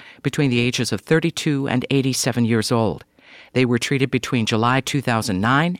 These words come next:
and April two thousand ten. During a five-month follow-up, the investigators found that nearly all patients experienced resolution of diarrhea, with a success rate of ninety-two percent. Most of the patients who received fecal transplantation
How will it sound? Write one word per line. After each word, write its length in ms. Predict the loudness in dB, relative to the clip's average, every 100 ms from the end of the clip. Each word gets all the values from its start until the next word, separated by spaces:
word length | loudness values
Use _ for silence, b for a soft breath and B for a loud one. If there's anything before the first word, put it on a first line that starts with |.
| -2
and 160 | -2 0
April 260 | -2 -2 -6
two 240 | -4 -6
thousand 420 | -2 -2 -2 -4
ten. 400 | -2 -2 -2 -6 -14 _ _ _ B B B B 2
During 240 | 4 6
a 40 |
five-month 460 | 4 2 2 2 0
follow-up, 500 | 2 4 4 2 -2 B B
the 100 | 0
investigators 640 | 2 2 2 2 2 2
found 240 | 2 2 2
that 160 | 0
nearly 480 | 2 4 6 6 4
all 240 | 4 2 2
patients 600 | 0 -2 0 -2 -4 -4
experienced 580 | -4 -2 0 0 0 0
resolution 640 | 2 2 2 2 2 0
of 140 | 0
diarrhea, 640 | 2 2 4 4 2 0 -2 B B B -6
with 120 | -2
a 40 |
success 520 | 0 0 0 2 0 0
rate 240 | 0 0 -4
of 140 | 0
ninety-two 640 | 2 2 2 0 -2 -4 -4
percent. 540 | -4 -4 -2 -4 -6 _ _ _ _ _ B B B -2
Most 260 | 2 2
of 60 | 0
the 80 | -2
patients 400 | 0 0 0 -2
who 80 | -2
received 340 | 0 2 0
fecal 300 | 0 0 0
transplantation 920 | 0 0 0 -2 -2 0 0 2 0